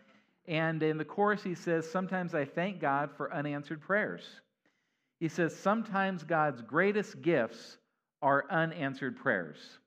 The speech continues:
And I just think, "You know, Garth, you got that one right. That is true. I'm so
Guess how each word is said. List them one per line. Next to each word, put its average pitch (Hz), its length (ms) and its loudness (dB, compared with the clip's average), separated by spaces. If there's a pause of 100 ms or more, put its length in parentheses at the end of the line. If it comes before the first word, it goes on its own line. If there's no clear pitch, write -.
(920)
And 160 140 -2
I 175 40 2
just 175 120 -2
think, 185 180 -6
"You 180 80 -2
know, 220 140 0
Garth, 185 320 0
you 175 80 -4
got 147 220 0
that 151 160 0
one 123 120 -4
right. 104 320 0 (720)
That 151 280 4
is 175 220 -2
true. 165 480 0
I'm 160 240 0
so 214 680 0